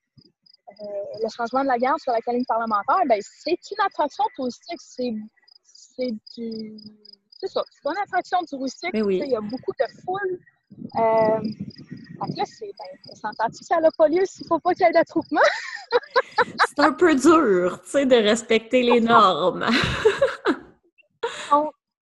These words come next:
Speaker 1: tu sais, le, le début, ça a beaucoup été de stress au niveau de s'assurer que tous les contrats soient cancellés. Parce que, tu sais,
Speaker 2: Ouais.
Speaker 1: mon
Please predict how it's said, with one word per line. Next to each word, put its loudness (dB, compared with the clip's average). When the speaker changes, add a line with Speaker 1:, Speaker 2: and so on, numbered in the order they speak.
Speaker 1:
tu -4
sais, -4
le, 0
le 6
début, 2
ça 0
a 2
beaucoup -6
été -2
de 4
stress -2
au 0
niveau -4
de -4
s'assurer -8
que -10
tous -10
les -10
contrats -10
soient -14
cancellés. -8
Parce -20
que, -4
tu -6
sais, -8
Speaker 2:
Ouais. -14
Speaker 1:
mon 6